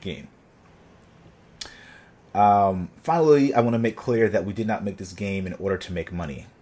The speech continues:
We were trying to build a beautiful, interesting, intricate thing, first and foremost. The money just helps us stay in business in order to build new things. It is very easy on the internet to read a financial posting like this cynically, so I urge folks,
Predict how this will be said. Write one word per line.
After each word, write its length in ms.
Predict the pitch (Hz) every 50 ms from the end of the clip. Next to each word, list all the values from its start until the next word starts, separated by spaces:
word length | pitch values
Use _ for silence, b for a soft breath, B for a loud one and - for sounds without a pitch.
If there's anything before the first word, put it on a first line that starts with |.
| _ _ -
We 80 | 87
were 80 | 90 87
trying 280 | - - - 107 104 101
to 100 | 101 92
build 320 | 80 107 104 110 107 101
a 60 | 98 87
beautiful, 560 | 82 101 104 110 107 - 117 117 131 156 - - _ -
interesting, 560 | 104 101 - 101 92 - - 98 98 95 76
intricate 320 | 95 98 - - - - -
thing, 300 | - 92 82 76 69 73
first 300 | - - 95 90 - -
and 100 | 82 -
foremost. 560 | - 85 78 69 62 57 - - - - - B B B B B B B B B B
The 80 | 90
money 240 | 87 98 98 104 104
just 160 | 95 95 -
helps 240 | - 110 104 - -
us 80 | 104 -
stay 180 | - - 101
in 140 | 98 92 85
business 420 | 107 113 113 127 127 139 - - -
in 80 | 98
order 240 | - - 95 101 101
to 140 | 95 - 95
build 280 | 85 85 98 98 92
new 180 | 92 101 113 135
things. 600 | 143 - - - - - 104 - - - - - _ _ _ b b b b b b b b b b b
It 80 | b 95
is 120 | 98 92
very 180 | 95 110 110 110
easy 340 | 107 101 110 113 104 107 101
on 60 | 98
the 80 | 98 98
internet 320 | 92 101 107 107 107 104 -
to 120 | - 92
read 180 | 87 98 101 90
a 40 | 98
financial 400 | - 98 98 95 92 - 101 -
posting 340 | - - 95 - - 104
like 160 | 98 98 98 -
this 180 | 107 104 -
cynically, 540 | - - 123 127 127 - 127 127 127 131 - - _ _
so 160 | - - 98
I 80 | 98 -
urge 220 | - 113 113 104 -
folks, 580 | - - 110 104 98 - - - - - -